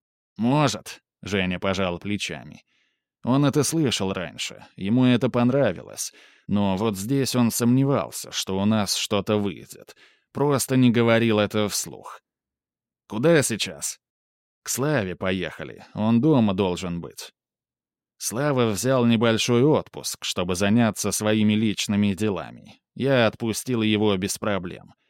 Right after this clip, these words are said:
Он жил в частном доме, который сам по себе требовал немало времени. Так еще и пьяный сосед на тракторе недавно разбил ему часть забора.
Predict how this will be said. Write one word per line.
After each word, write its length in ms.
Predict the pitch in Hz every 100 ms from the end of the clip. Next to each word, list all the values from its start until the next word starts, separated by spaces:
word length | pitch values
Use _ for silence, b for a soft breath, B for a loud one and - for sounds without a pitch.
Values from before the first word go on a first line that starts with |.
| _ _ _ _ -
Он 300 | 123 147 127
жил 280 | 139 143 123
в 80 |
частном 520 | - 139 127 127 123 113
доме, 360 | 156 113 98
который 460 | - 104 131 123 117
сам 300 | - 123 107
по 100 | 110
себе 440 | - 113 131 101
требовал 560 | 90 123 117 107 107 104
немало 420 | 110 110 104 104
времени. 560 | 104 95 73 - 98 - b b b -
Так 160 | 95
еще 280 | 117 131 156
и 160 | 151 135
пьяный 440 | 127 147 139 135
сосед 480 | 131 143 - 107 85
на 160 | 95 90
тракторе 560 | 123 123 - 113 104
недавно 500 | 107 113 110 104 104
разбил 460 | 104 101 95 110 104
ему 260 | 101 104
часть 380 | 95 107 101 -
забора. 640 | 101 104 104 87 60 -